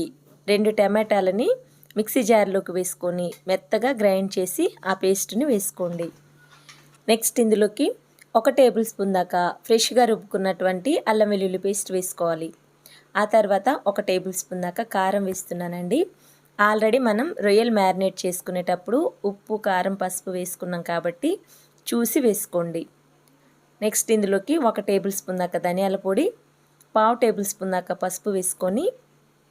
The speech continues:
ఇవన్నీ కూడా పచ్చివాసన పోయే వరకు రెండు మూడు నిమిషాలు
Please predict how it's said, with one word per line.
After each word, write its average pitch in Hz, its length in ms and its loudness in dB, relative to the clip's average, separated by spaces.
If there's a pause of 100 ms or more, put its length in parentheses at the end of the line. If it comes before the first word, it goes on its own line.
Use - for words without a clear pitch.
(460)
ఇవన్నీ 220 320 4 (100)
కూడా 196 220 2 (280)
పచ్చివాసన 226 580 0 (100)
పోయే 190 300 0
వరకు 175 300 0 (600)
రెండు 208 220 4
మూడు 202 180 2
నిమిషాలు 208 440 0